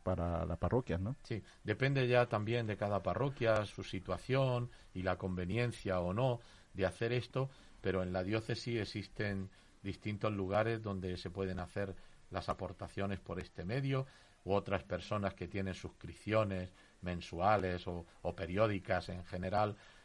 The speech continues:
Speaker 2: para, para, o para ayudar a la, a la rehabilitación de, del Salvador o para la ayuda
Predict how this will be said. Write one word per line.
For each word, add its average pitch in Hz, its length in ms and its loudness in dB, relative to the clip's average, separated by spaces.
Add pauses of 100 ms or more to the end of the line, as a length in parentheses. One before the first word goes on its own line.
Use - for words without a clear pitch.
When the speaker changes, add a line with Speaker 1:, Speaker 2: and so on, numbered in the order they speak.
(140)
Speaker 2:
para, 90 440 4
para, 82 340 -2
o - 240 -10
para 73 220 -10
ayudar 85 380 2
a 85 80 4
la, 85 220 0 (340)
a 92 100 -6
la 90 120 4
rehabilitación 90 880 -2
de, 82 260 -6
del 87 200 -10
Salvador 95 680 4
o 135 180 2
para 92 280 2 (840)
la 90 100 2
ayuda 95 420 4